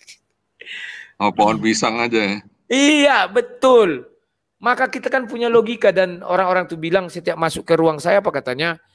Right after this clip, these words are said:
Speaker 2: "Ya daging, kita di sana seperti daging," katanya.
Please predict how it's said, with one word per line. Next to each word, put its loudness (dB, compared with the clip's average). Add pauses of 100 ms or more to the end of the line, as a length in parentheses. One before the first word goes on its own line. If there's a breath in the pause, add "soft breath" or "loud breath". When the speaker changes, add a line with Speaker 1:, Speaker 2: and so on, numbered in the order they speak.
(420)
Speaker 2:
"Ya 2
daging, 2
kita -2
di 0
sana -2
seperti -6
daging," 0
katanya. -18